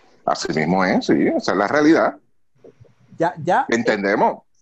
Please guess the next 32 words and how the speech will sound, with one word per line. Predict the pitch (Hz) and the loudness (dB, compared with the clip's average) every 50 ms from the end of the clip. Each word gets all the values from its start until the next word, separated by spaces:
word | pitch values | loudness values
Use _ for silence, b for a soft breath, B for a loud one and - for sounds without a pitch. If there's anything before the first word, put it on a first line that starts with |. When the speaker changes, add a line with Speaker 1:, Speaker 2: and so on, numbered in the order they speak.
| _ _ - | _ _ -4
Speaker 2:
La | - 120 165 165 | -2 0 0 0
fe- | - | 0
Speaker 1:
entendemos | 101 - 90 92 104 - - | -2 -2 -2 -4 -2 -4 -2
que | - 349 220 | -2 -2 0
por | 180 131 123 | 0 0 0
eso | 120 - - | 0 -2 -2
es | 131 - | -4 -2
que | - | -4
él | 127 113 | -6 -6
se, | - 139 107 113 | -4 -8 -6 -6
él | 110 | -6
se | - 113 | -6 -6
tiene | 98 110 104 104 | -6 -4 -6 -4
que | 95 101 | -6 -6
hacer | 101 - 107 95 | -8 -6 -8 -6
muti, | 110 180 233 - - - | -6 -6 -4 -6 -8 -8
tú | - - 113 | -8 -12 -10
sabes, | - - 87 80 73 69 73 - | -6 -4 -2 -2 -2 -4 -6 -6
por | 90 80 73 | -8 -8 -6
eso | - - 131 | -4 -4 -4
Speaker 2:
Sí, | 123 | -4
exacto. | - 85 87 80 78 | -2 -4 -6 -4 -4
Speaker 1:
entendemos | 80 76 80 80 120 214 | -4 -2 -2 -2 -2 0
que | 233 180 | -2 0
por | - 101 | 0 0
eso | 92 - - 104 | -2 -2 -6 -8
es | - | -6
que | 117 | -6
él | 104 104 | -6 -6
no | 104 101 | -4 -2
puede | 107 101 95 | -2 -2 -2
ser | 90 - 101 | -2 -4 -2